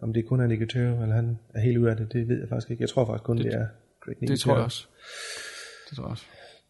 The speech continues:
Speaker 1: Så det er sådan lige umiddelbart, hvad jeg kan huske, jeg har været igennem her de sidste par, par dage.
Speaker 2: Ja, men det er godkendt. C-Case,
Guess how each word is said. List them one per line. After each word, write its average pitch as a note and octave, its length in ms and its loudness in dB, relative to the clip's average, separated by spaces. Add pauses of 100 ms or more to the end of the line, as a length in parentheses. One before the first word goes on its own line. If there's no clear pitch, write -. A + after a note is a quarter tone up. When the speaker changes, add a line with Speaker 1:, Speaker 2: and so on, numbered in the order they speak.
Speaker 1:
Så A#2+ 560 12
det D#3+ 240 12
er B2+ 400 12 (140)
sådan - 240 0
lige D#3+ 160 4
umiddelbart, D3 360 6
hvad C3 100 4
jeg C3 100 4
kan A#2+ 80 2
huske, C3+ 340 0
jeg B2 80 4
har B2 80 2
været B2+ 300 0
igennem C#3 280 2
her B2+ 100 4
de B2 60 0
sidste - 340 -6
par, A#2+ 200 -6 (200)
par B2+ 60 0
dage. E3 300 8 (840)
Speaker 2:
Ja, G3 160 6 (280)
men D#3 120 0
det E3 240 0
er D3 140 2
godkendt. - 840 2 (220)
C-Case, G3+ 880 -2